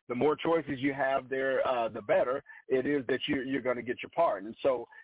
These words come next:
you have to remove that part from that car, take it back up to the, the, the front, and go, go into the, uh, uh, uh, the building and then pay for the part. And then,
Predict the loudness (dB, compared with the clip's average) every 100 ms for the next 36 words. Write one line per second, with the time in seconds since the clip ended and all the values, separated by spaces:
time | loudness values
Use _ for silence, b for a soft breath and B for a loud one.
0 | -8 -2 0 0 -2 -2 -2 0 0 0
1 | 0 -2 2 2 2 0 -4 -2 -2 -2
2 | 0 2 0 -2 B _ -2 -2 0 2
3 | 2 0 -4 -2 0 0 -4 -8 B B
4 | 0 2 2 2 0 0 -4 0 0 0
5 | -2 -6 -2 2 2 0 -6 B B -16
6 | -2 -2 0 0 2 0 -2 -4 0 2
7 | 4 4 2 2 2 2 -2 0 0 0
8 | -2 0 2 2 -2 -2 -2 -2 -4 -2
9 | -2 0 -2 -2 0 2 2 -2 -8 -6
10 | -2 -2 0 -2